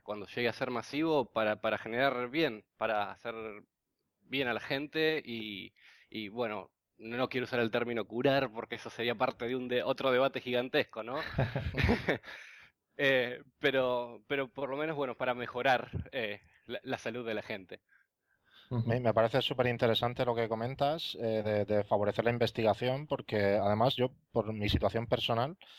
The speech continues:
Speaker 3: eh, hoy en día es posible, eh, preparar un doctorado y, eh, por lo menos el equipo,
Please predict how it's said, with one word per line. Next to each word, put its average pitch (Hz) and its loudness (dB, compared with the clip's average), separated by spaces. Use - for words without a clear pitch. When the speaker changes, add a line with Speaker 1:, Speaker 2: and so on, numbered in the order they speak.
Speaker 3:
eh, 95 0
hoy 120 4
en 131 0
día 151 2
es 135 0
posible, 110 0
eh, 98 -4
preparar 107 2
un 123 -2
doctorado 139 2
y, 110 0
eh, 101 4
por 107 -2
lo 107 2
menos 135 2
el 110 0
equipo, 143 -2